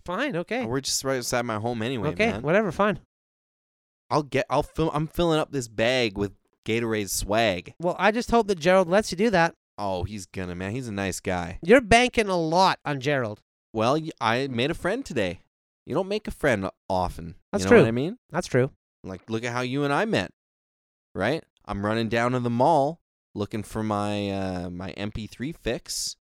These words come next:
Speaker 1: Yep.
Speaker 2: And you're stocking the Apple products.
Speaker 1: And being like, "Hey, you know, you can get a,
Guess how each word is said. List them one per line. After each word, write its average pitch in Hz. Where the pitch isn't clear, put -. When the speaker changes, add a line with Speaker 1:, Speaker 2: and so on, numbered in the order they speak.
Speaker 1:
Yep. 170
Speaker 2:
And 104
you're 107
stocking 117
the 110
Apple 110
products. -
Speaker 1:
And 143
being 165
like, 160
"Hey, 220
you 143
know, 151
you 170
can 165
get 170
a, 165